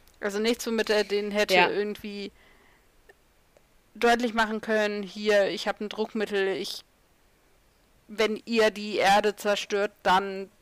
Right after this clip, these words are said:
Speaker 1: keine Ahnung, mach ich uns, euer Schwein kaputt" oder so. Also, er hat, <laughs> was
Speaker 2: Absolut.
Speaker 1: aber leider schon, ähm,
Speaker 2: Oh. <laughs>
Speaker 1: nicht
Speaker 2: Das
Speaker 1: mehr
Speaker 2: arme
Speaker 1: ist.
Speaker 2: Schwein.
Speaker 1: Ja.
Speaker 2: Hm.
Speaker 1: Ähm,
Speaker 2: Ich trauere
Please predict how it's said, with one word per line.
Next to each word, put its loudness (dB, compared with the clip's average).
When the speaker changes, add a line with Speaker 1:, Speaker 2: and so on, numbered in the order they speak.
Speaker 1:
keine 0
Ahnung, 0
mach -4
ich -6
uns, -8
euer 4
Schwein 0
kaputt" -4
oder 0
so. -2
Also, 4
er 2
hat, 4
<laughs> -8
was 2
Speaker 2:
Absolut. -6
Speaker 1:
aber 2
leider 4
schon, -6
ähm, -4
Speaker 2:
Oh. 6
<laughs> 6
Speaker 1:
nicht 6
Speaker 2:
Das -
Speaker 1:
mehr 4
Speaker 2:
arme 4
Speaker 1:
ist. -8
Speaker 2:
Schwein. 2
Speaker 1:
Ja. 6
Speaker 2:
Hm. -12
Speaker 1:
Ähm, 4
Speaker 2:
Ich -20
trauere -2